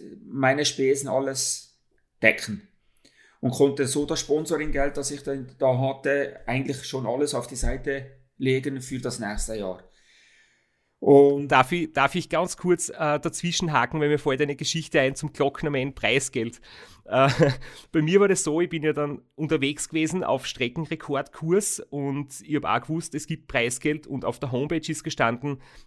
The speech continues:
Speaker 2: es gibt für einen Streckenrekord zusätzlich zweitausend Euro Preisgeld. Und da war ich so motiviert und ich glaub, das hat mit-, mitgeholfen, dass ich's dann um vier Minuten geschafft hab. Und dann im Ziel hab ich gefragt, wie es jetzt ausschaut, haben sie gesagt, „Na,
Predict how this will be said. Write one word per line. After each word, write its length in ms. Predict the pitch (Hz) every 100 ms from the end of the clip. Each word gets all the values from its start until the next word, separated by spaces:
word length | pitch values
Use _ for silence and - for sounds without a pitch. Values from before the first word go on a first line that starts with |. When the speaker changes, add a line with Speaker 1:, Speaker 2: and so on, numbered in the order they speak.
| -
Speaker 2:
es 140 | -
gibt 240 | 151 147 -
für 140 | 147
einen 220 | 135 135
Streckenrekord 960 | - - 120 147 143 143 135 131 131 -
zusätzlich 680 | - 156 170 110 - 123 -
zweitausend 520 | 101 110 107 127 -
Euro 240 | 95 104
Preisgeld. 640 | - 95 101 - 104 98 - _ _ -
Und 160 | 110 139
da 100 | 127
war 120 | 135
ich 100 | 143
so 240 | - 147
motiviert 720 | 196 175 175 156 147 175 180 -
und 200 | 151 135
ich 60 | 131
glaub, 220 | 131 123
das 200 | 147 -
hat 220 | 160 156
mit-, 440 | 156 - _ - 147
mitgeholfen, 640 | 156 - - 147 - 170
dass 200 | 156 -
ich's 160 | 131 -
dann 120 | 151
um 100 | 151
vier 220 | - 160
Minuten 300 | 170 151 165
geschafft 380 | - 143 127 170
hab. 120 | 160 - - - 110 -
Und 160 | 123
dann 120 | 143
im 120 | 147 147
Ziel 260 | 156 175
hab 120 | 170
ich 80 | 151
gefragt, 340 | - 123 147 151
wie 40 |
es 80 | 143
jetzt 180 | 156 -
ausschaut, 420 | 117 - 147 143
haben 120 | 127
sie 100 | -
gesagt, 220 | - 117
„Na, 420 | 107 101 113 117